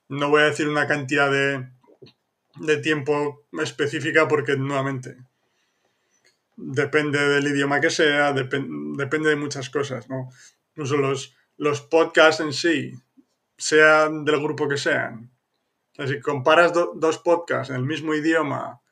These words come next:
con la misma intención, en este caso enseñar el idioma, por ejemplo, pues igual uno habla más rápido que el otro de forma natural, porque es su forma de hablar, u, u otro vocaliza más que el otro, u otro está más acostumbrado a dar clases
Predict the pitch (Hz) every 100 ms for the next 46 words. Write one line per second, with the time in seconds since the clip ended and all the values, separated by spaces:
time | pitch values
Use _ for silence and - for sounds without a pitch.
0 | _ _ - 139 135 147 151 165 147 156
1 | 135 165 131 127 - 135 139 135 147 131
2 | 139 135 143 143 151 143 127 123 131 131
3 | 139 143 160 165 _ _ _ _ _ _
4 | _ _ _ 143 131 135 127 151 156 156
5 | - - 170 156 131 123 - - - 151
6 | 151 156 156 151 151 151 160 151 151 139
7 | 156 156 151 127 131 123 127 143 143 147
8 | 147 143 147 - 165 151 147 156 156 127
9 | 127 135 143 151 139 139 135 147 151 131
10 | 123 131 - - - 147 143 156 147 147
11 | 143 143 147 147 131 143 147 151 143 131
12 | 127 - - - 139 151 151 151 160 151
13 | 151 143 147 143 156 151 147 147 143 143
14 | 151 147 156 156 -